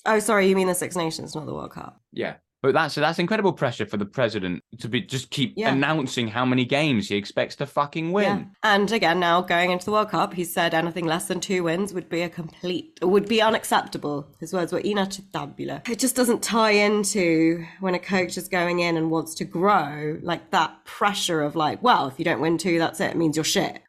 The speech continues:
Speaker 1: As opposed to looking at this last Six Nations and going, "We won no games, but we played so much better than the year before and we won one." So
Speaker 2: Yeah.
Speaker 1: it's not necessarily just about wins. I get that, obviously, at the end of the day, what you see is a W or an L.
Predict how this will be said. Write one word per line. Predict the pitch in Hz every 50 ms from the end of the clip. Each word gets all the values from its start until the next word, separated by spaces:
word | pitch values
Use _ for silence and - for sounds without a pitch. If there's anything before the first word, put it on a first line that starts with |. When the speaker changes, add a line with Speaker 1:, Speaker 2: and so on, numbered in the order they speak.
| -
Speaker 1:
As | 262 254
opposed | 254 - 294 269 262 -
to | 240
looking | 226 214 196 196 196 190
at | 175 -
this | - 190 160 165
last | 190 180 170 160 -
Six | 160 - -
Nations | - 208 208 196 190 175 156 143
and | 156 151
going, | 151 151 151 156
"We | 165 165
won | 170 185 185 175 170
no | 170 180 180 185 180
games, | 175 185 185 175 135 - 101 - 151 160 - - _ _
but | - 190 -
we | 170 196 180
played | - - - 208 180 175 170 156
so | - - - - 208 208 233 262
much | 269 233 208 - - -
better | - 233 208 196 - - 135 131 -
than | 165 185 170
the | 170 170
year | 180 180 175
before | 185 175 - - 240 220 170 165
and | 180
we | 185 190
won | 196 208 226 233 220
one." | 226 311 302 - - - 87 - - _ _
So | - - 214
Speaker 2:
Yeah. | 220
Speaker 1:
it's | 233 -
not | 262 262 240 - - - -
necessarily | - 240 240 233 220 - - 233 196 - 240 247 247 240 226 214 214
just | 208 214 202 202 -
about | 202 208 202 196
wins. | 226 233 185 151 147 180
I | 160
get | 156 - 214 202 -
that, | - 127 -
obviously, | 170 175 185 185 - 175 170 - - - - - - _ _ -
at | 190 190
the | 190 185
end | 175 180
of | 170
the | 170
day, | 165 180 170
what | 165 170 -
you | - 160
see | - - 196 185
is | 175 156
a | 165
W | 156 - 180 165 165 175 165 165 160
or | 160 156 156
an | 151 170
L. | - - 233 170 - - - -